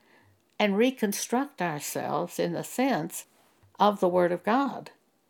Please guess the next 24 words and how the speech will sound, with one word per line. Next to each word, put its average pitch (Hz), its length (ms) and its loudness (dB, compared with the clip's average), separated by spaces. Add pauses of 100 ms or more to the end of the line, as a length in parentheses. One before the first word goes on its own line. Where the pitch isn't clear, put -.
(340)
agreeing 196 800 4 (160)
with 208 240 2
those 196 300 2
things 156 480 -4
that - 200 -4
God 214 340 -2
says. - 500 -8 (840)
In 226 180 6
Matthew 202 380 2
chapter 180 640 0
five, 220 560 0
verse 165 300 -2
thirty-two, 220 880 2 (260)
Jesus 214 480 2
says, 190 320 2
"The - 80 -2
man 170 320 2
who 214 100 0
marries 170 400 0
a 226 80 8
divorced 170 560 0
woman 156 360 0
commits 175 420 -2
adultery." 254 680 2